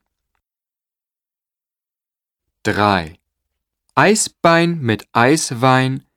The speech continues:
ist wie Eisbein mit Weißwein, aber nicht wie Eisbein mit Weißbier.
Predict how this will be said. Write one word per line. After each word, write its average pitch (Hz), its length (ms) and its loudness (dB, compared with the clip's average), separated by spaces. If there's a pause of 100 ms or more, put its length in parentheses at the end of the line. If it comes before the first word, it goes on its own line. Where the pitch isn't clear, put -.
(240)
ist - 280 -2
wie 98 180 -2 (140)
Eisbein 143 920 0
mit 170 320 -4
Weißwein, 95 800 -2 (600)
aber 107 240 0
nicht 143 380 -2
wie 101 240 -6
Eisbein 151 880 0 (100)
mit 220 260 -2
Weißbier. 101 840 -2